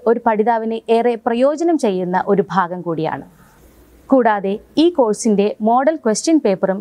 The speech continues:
എസ് എൽ എമ്മിന്റെ അവസാനം ലഭ്യമാണ്. ബി എ Arabic Language and Literature എന്ന യു ജി പ്രോഗ്രാമിന്റെ ആദ്യ സെമസ്റ്ററിലെ ഡിസിപ്ലിൻ കോർ കോഴ്സായ Basic Structure of Arabic കോഴ്സ് one-ന്റെ വിശദാംശങ്ങളാണ് ഇപ്പോൾ നമ്മൾ മനസ്സിലാക്കിയത്.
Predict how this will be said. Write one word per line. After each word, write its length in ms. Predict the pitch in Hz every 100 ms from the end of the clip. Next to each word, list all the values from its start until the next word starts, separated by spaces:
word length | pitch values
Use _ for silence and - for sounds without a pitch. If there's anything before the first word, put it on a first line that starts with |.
| -
എസ് 240 | 202 -
എൽ 60 | 262 233
എമ്മിന്റെ 300 | 196 175 185 -
അവസാനം 540 | 190 185 - 175 196 -
ലഭ്യമാണ്. 580 | 185 180 175 151 143 - - - - - - - - 202
ബി 80 | 311 339
എ 20 | 359 -
Arabic 280 | 269 254 269 240
Language 400 | 220 233 262 247
and 100 | 240 - - -
Literature 460 | 196 - 220 233 226 208
എന്ന 140 | 208 208
യു 80 | 226 247
ജി 60 | 269 277
പ്രോഗ്രാമിന്റെ 580 | 202 170 175 175 165 233 - _ - 226
ആദ്യ 200 | 226 277 254
സെമസ്റ്ററിലെ 600 | 190 180 - 196 165 170 - _ - 214
ഡിസിപ്ലിൻ 440 | 254 269 294 294 277
കോർ 160 | 233 220
കോഴ്സായ 520 | 208 185 202 170 180 294 _ _ 196
Basic 360 | 262 277 302 311 -
Structure 380 | 240 - 254 240
of 80 | 214 - 196
Arabic 280 | 196 196 - _
കോഴ്സ് 320 | 247 269 269 - 190
one-ന്റെ 420 | 196 214 180 185 -
വിശദാംശങ്ങളാണ് 840 | 208 233 220 226 - 233 180 160 185 - 214
ഇപ്പോൾ 240 | - 185 190 -
നമ്മൾ 220 | 185 175 269 - _ -
മനസ്സിലാക്കിയത്. 680 | 220 220 190 156 - 160 -